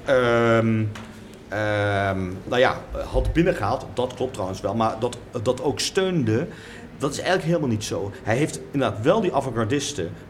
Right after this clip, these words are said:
binnengehaald in zijn ministerie. En die hebben korte tijd ook Malevich, Tatlin, Lissitzky, zelfs Kandinsky, hè, hebben, eh, ho-, hoge posten gehad in dat ministerie, waar machtige mensen, eh, grote budgetten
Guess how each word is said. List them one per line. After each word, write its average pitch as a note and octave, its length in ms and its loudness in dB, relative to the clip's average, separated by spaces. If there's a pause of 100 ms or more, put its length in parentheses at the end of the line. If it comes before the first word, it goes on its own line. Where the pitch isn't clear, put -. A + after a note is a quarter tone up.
binnengehaald A2+ 520 2 (140)
in G3 200 4
zijn F#2 240 -2
ministerie. G2 760 -2
En A#2 60 -4
die A2 100 0
hebben G2+ 180 -2
korte G3 320 0
tijd F#2+ 280 -2
ook D#2+ 120 -6 (100)
Malevich, A2 580 -2
Tatlin, A2+ 480 -2
Lissitzky, A2+ 560 -4 (800)
zelfs B2+ 320 0
Kandinsky, C#3 680 0 (260)
hè, B2 120 2
hebben, B2 340 2
eh, C3 140 2
ho-, G2+ 380 0
hoge A3 300 6
posten - 540 -2
gehad G#2+ 540 -2
in G#3 140 0
dat A2+ 180 0
ministerie, F#2 500 -4
waar D#3+ 160 -2
machtige D#3+ 400 -4
mensen, G2+ 440 -4
eh, C3 80 -4
grote F#3+ 300 0
budgetten A2 240 -2